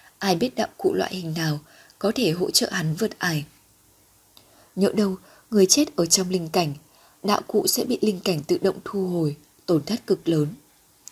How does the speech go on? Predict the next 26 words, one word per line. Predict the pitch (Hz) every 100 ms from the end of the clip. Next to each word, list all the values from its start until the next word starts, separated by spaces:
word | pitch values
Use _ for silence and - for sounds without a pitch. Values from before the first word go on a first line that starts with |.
| _ _ _ _ - _ -
Vương | 214 202
Thái | 190 156
gõ | 156 -
bàn | 220 170
phím | - 156
lách | 170 233 -
cách, | 285 _ - - _ -
kéo | 196
ra | 208 240 220
một | 165
chuỗi | 160 190 254
số | - 165 170
liệu, | 226 214 _ - - _ _
nhìn | 240 220
chăm | 220 202
chăm | - 196
hồi | 190 180
lâu, | 170 196 185 _ -
lẩm | 175 147
bẩm. | 156 151 - _ _ _ _ _ _ _ _ _ _ -
Thanh | 220 190
minh | 196 175
vừa | 185
qua, | 160 196 185 185 - _ - _ -
vừa | 220
lúc | 190 285